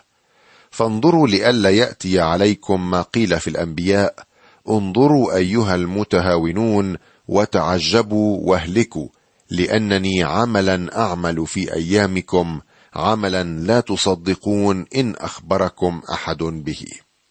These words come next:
فكما ترى عزيزي المستمع،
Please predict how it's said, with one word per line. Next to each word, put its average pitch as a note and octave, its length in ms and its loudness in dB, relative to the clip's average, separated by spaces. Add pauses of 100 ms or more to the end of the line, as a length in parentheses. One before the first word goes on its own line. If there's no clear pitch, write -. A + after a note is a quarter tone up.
(720)
فكما C#3+ 400 2
ترى D#3 240 2
عزيزي F#2+ 440 2
المستمع، G#2 640 0